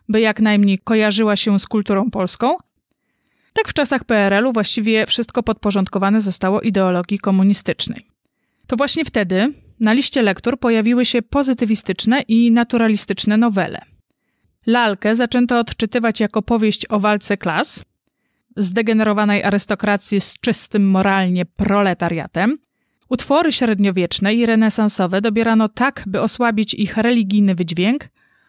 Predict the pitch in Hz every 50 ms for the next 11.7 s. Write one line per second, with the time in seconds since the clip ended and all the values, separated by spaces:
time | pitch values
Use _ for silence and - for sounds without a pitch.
0 | _ _ _ _ _ _ - 269 311 311 302 262 254 254 240 240 226 - - 302
1 | 294 - 233 196 - - - - 285 320 - - - 247 285 277 285 - - 254
2 | 247 233 226 214 233 226 226 214 - 233 - - 233 226 - 220 - 220 196 -
3 | 196 175 - - - 170 160 156 175 185 - 185 175 160 165 147 107 - - -
4 | 160 - - - _ _ _ _ _ _ _ _ _ _ _ _ - 214 247 269
5 | 277 269 285 277 254 - - 269 254 254 262 254 254 285 330 - - - 262 247
6 | 254 240 240 233 233 247 247 240 247 226 - - 240 233 - 233 - - 247 240
7 | 233 233 233 240 240 - 254 240 254 285 - - - 214 190 202 185 175 170 165
8 | 175 214 285 370 381 - - - - _ _ _ _ - 339 349 311 277 262 254
9 | - - 240 220 - 226 196 226 233 247 247 240 233 226 - - - 254 240 -
10 | 262 240 214 226 190 202 202 - - - - - - - - - 208 254 320 -
11 | - 262 247 202 214 214 208 202 202 196 196 - - -